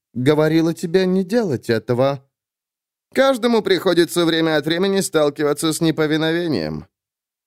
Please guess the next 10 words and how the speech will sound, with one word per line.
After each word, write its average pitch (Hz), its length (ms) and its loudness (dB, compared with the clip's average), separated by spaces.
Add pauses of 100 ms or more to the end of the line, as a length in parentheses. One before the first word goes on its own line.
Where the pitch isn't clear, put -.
(440)
Неискушённый 160 760 2
наблюдатель 196 600 0
мог 190 200 0
бы 170 120 2
счесть 196 400 0
это 185 180 0
ничего 170 340 2
не 180 100 2
значащей 165 540 -2
встречей, 117 680 -4